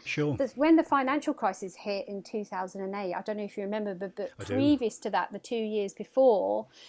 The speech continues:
Speaker 2: was, um, there was a lot of talk about the environment, and we
Speaker 1: Yeah.
Speaker 2: can thank Al Gore for that and his,
Speaker 1: Yeah.
Speaker 2: um, Inconvenient Truth, and everything went green. I've got a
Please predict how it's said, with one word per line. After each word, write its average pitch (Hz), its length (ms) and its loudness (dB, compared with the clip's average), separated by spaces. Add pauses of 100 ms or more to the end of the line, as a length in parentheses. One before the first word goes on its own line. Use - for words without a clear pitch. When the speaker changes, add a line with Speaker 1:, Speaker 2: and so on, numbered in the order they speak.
(280)
Speaker 2:
was, 240 720 6
um, 226 440 6
there 247 100 6
was 226 120 2
a 240 60 4
lot 240 200 4
of - 80 -8
talk 240 260 4
about 214 240 2
the 226 80 2
environment, 240 580 4
and 202 180 -4
we 220 80 -2
Speaker 1:
Yeah. 202 100 -4
Speaker 2:
can 214 60 -4
thank 233 260 -4
Al 208 180 2
Gore 254 260 6
for - 140 -8
that 165 260 0
and 190 160 -6
his, 190 320 -8
Speaker 1:
Yeah. 190 280 -2
Speaker 2:
um, 190 220 -6
Inconvenient 196 600 -8
Truth, 214 400 0
and 190 160 -6 (340)
everything 285 380 4
went 240 200 -4
green. 196 440 0
I've 190 160 -8
got - 160 -6
a 190 60 -12